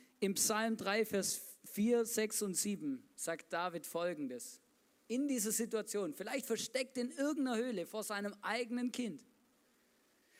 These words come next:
"Du aber, Herr, bist der Schild, der mich schützt. Meine Ehre bist du allein. Du selbst richtest mich immer wieder auf. Ich konnte mich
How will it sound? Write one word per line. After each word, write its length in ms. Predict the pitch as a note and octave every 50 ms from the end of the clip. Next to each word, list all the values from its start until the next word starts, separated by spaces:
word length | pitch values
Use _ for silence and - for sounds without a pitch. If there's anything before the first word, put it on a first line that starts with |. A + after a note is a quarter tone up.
| - - - - _ -
"Du 280 | C4+ C4+ C#4+ C#4+ C4+
aber, 260 | C4 C4 B3+ B3 B3+ A#3+
Herr, 440 | A3+ A3+ A#3 A3+ G#3+ G3+ G3+ F#3 - - - -
bist 260 | G#3 G#3+ - - G#3
der 120 | F#3 E3+
Schild, 680 | - - - - - C4+ C#4 C#4+ D4 D#4 - - - - _ _ _ _ -
der 140 | - G#3 G#3
mich 260 | G#3+ A3 G#3 - -
schützt. 540 | - - A3+ G#3+ E3+ - - - - - - - - - _ _ _ _ _ _ - - - - - -
Meine 380 | - A3+ B3+ B3 C#4+ D4 D4 C#4
Ehre 600 | C4 B3 B3 C4 C4 B3+ A3+ B3+ B3 B3+ B3 A#3 - _ _ -
bist 340 | F#3+ G3 - - - -
du 160 | A#3 A#3 A#3 A#3
allein. 560 | A3 A3 A3 A3 G#3 F#3 D#3+ D3+ C#3 B2+ - - _ - - - -
Du 180 | C#4+ D#4 D#4+
selbst 600 | D4+ - - C#4 C4 C4+ C4+ C4+ A#3+ F#3+ - - -
richtest 560 | C#4 D4+ D4+ C#4 - C#4 C4+ C4 - - -
mich 340 | B3+ B3 A#3+ - - - -
immer 280 | C4+ D4 D4 D4 C#4
wieder 320 | C4+ C#4 C4 C#4 C4 - A3+
auf. 320 | G#3+ G3 E3 - - - - - - - - -
Ich 180 | A3+ G#3 -
konnte 320 | - B3 B3+ B3 - A#3+ B3+
mich 280 | A#3 A#3 A3+ - -